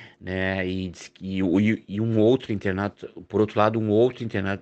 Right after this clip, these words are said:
internauta disse que ele não, ah,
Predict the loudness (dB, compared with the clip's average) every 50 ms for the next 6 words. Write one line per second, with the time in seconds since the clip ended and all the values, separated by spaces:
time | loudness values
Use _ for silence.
0 | _ _ _ -10 -8 -2 0 0 2 2 4 4 4 4 2 0 -4 -4 -2 -2
1 | 0 0 0 -2 -4 -8 -12 -14 _ _ -12 -10 -8 -6 -6 -6 -6 -6 -6 -6
2 | -6 -6 -6 -8 -12 _ -20 -20 -20 -20 -20 -20 -20 -20 -20 -20 _ _ -12 -8
3 | -6 -4 -4 -4 -4 -4 -4 -6 -6 -8 -8 -10 -12 -12 -14 -16 -20